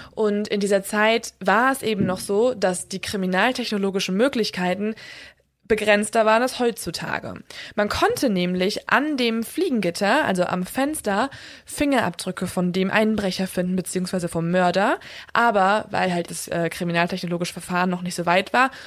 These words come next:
konnte man damit nichts anfangen. Richard war ja schon mal im Gefängnis wegen des Autodiebstahls, aber man konnte diese Fingerabdrücke nicht auf ihn zurückführen,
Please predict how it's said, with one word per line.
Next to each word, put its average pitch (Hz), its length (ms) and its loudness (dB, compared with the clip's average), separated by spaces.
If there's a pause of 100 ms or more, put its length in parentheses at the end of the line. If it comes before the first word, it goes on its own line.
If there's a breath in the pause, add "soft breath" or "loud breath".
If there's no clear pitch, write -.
(120 loud breath)
konnte 220 240 -2
man 214 100 0
damit 190 220 0
nichts 190 220 -6
anfangen. 202 520 -4 (480 loud breath)
Richard 226 400 4
war 220 160 6
ja 262 120 6
schon 233 140 0
mal 202 100 2
im 190 80 -2
Gefängnis 196 600 0
wegen 202 160 0
des 180 160 -4
Autodiebstahls, 196 960 0
aber 196 220 0
man 196 100 -2
konnte 196 260 -2
diese 180 260 -2
Fingerabdrücke 196 580 -4
nicht 185 180 -2
auf 196 80 -6
ihn 185 200 -4
zurückführen, 190 840 -2